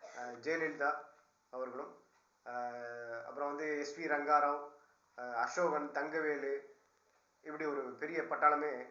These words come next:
நடிச்சிருக்கும். அந்த படம் வந்து ரொம்ப அருமையான படம். சந்தர்ப்பம் கிடைச்சதுன்னா அந்த படத்தை பாருங்க. அந்த படத்துக்கு வந்து பாடல்கள் எழுதினது வந்து யாருன்னு கேட்டிங்கன்னா கவிஞர் வாலி.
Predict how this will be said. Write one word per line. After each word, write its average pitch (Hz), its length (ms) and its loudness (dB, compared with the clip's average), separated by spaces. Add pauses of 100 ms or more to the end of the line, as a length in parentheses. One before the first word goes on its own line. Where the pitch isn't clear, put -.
நடிச்சிருக்கும். 131 360 -6
அந்த 117 160 -8
படம் 151 180 4
வந்து 151 180 0
ரொம்ப 147 380 -4 (260)
அருமையான 151 380 2
படம். 139 180 -2
சந்தர்ப்பம் 147 600 -4
கிடைச்சதுன்னா 131 280 -6
அந்த 139 180 -4
படத்தை 127 300 -6
பாருங்க. 117 400 -6 (400)
அந்த 214 280 6
படத்துக்கு 196 420 2
வந்து 165 560 -4
பாடல்கள் 196 540 8
எழுதினது 156 420 -2
வந்து 147 240 -4
யாருன்னு 139 320 -2
கேட்டிங்கன்னா 135 400 -4
கவிஞர் 156 460 4
வாலி. 175 360 8